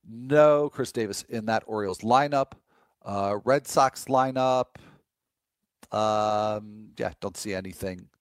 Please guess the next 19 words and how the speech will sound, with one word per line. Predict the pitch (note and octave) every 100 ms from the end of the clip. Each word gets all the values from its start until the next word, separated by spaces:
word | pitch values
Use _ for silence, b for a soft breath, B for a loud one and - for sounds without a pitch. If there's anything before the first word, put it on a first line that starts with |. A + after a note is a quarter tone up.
| _
unusual | - G2+ F#2 G2+ F#2 F#2+ F#2 F#2 - G2+ E2+
there. | G#2+ G#2+ F#2+ F#2 - b b b b b b -
Uh, | G#2+ G2+ G2 F#2
Phillies | - - F#3+ F#3+ F3+ D#3
and | C3+ B2 A2+ G2+
Rockies, | B2 D3 - E3 E3 E3+ - - _ _
seven | - C3 B2
oh | A#2+
five | - C3+ B2
Eastern | - E3 D#3 - D3+ D3 C#3+
at | A2+ -
Citizens | B2+ G#2+ G2+
Bank | - G#2 F#2 -
Park. | D3+ D3+
Jon | - A2 G2+
Gray, | - C3+ C#3 C3+ b b b b _
Aaron | C3+ B2 A2 G2+ A2
Nola. | C#3 E3+ E3+ E3 E3 D3+ _ _ _ _ _ _ _ _ _ - - _
And, | - B2 B2 B2 A#2